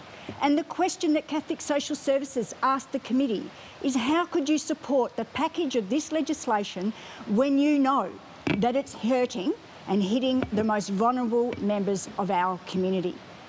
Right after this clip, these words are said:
Not only do they want to cut Newstart, and it is a cut, and those that were, who would, if this goes through, be on Newstart into the future would be worse off than in the, if the energy supplement never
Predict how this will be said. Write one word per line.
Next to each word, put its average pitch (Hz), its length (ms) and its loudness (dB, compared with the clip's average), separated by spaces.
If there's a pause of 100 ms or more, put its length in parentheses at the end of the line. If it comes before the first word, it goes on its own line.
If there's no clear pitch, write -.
(420)
Not 311 220 4
only 339 180 4
do 285 140 2
they 262 140 4
want 240 200 0
to 226 60 -4
cut - 400 -2 (420)
Newstart, 277 540 2 (120)
and 226 140 2
it 220 120 0 (100)
is 277 180 2
a 254 60 0
cut, 330 340 -4 (500)
and 247 200 4
those 349 360 2
that - 380 -2 (420)
were, 247 340 2
who 233 200 2
would, 277 320 2 (320)
if 226 160 -2
this 311 200 2
goes 302 260 0
through, 220 500 0 (320)
be 262 160 4
on 285 160 2
Newstart 277 380 2
into 247 180 0
the 254 80 -2
future 247 520 -2 (220)
would 240 220 4
be 277 140 4
worse 262 380 0
off 214 440 -2
than 220 140 2
in 233 180 2
the, 220 200 2 (120)
if 233 140 -4
the 226 180 2
energy 277 300 2
supplement 214 560 -2 (400)
never 226 340 2